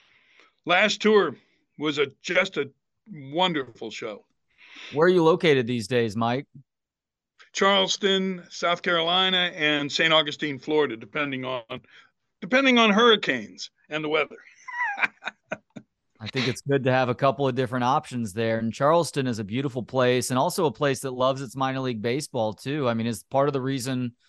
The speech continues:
Speaker 2: why you're in Charleston is because of how well people have eaten up the, the River Dogs and other minor league options over time?
Speaker 1: You know what the problem is, Trey,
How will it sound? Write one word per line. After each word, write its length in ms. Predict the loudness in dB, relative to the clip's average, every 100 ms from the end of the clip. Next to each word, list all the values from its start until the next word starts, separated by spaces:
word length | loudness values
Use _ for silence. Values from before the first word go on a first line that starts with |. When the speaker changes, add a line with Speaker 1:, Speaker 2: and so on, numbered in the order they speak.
| _ _ _ _ _ -2
Speaker 2:
why 200 | 2 4
you're 200 | 4 4
in 120 | 2
Charleston 560 | 2 2 2 0 -4 -6
is 100 | -6
because 320 | -2 0 0
of 100 | 0
how 640 | 4 4 4 2 0 -4
well 360 | 0 2 4 2
people 400 | -4 -6 -2 -2
have 100 | -2
eaten 240 | -6 -4
up 280 | 0 0 -2
the, 260 | -2 0 0
the 100 | -2
River 260 | -4 -2
Dogs 460 | -2 0 0 -2 -6
and 260 | -6 -6 -10 _ _ _
other 460 | -2 2 2 2 0 -4
minor 380 | 0 2 2
league 260 | 0 -2 -2
options 480 | 0 0 0 -6 -4
over 220 | -2 -2
time? 460 | -6 -6 -6 -8 -10 _ _ _ _ _ _ _ _ _ _ _ _ _ _ _ _ _ -20 _
Speaker 1:
You 80 | 0
know 100 | 4
what 160 | 4 2
the 80 |
problem 560 | -2 -2 2 2 0 -2
is, 320 | -4 -6 -8
Trey, 380 | -6 -4 -4 -6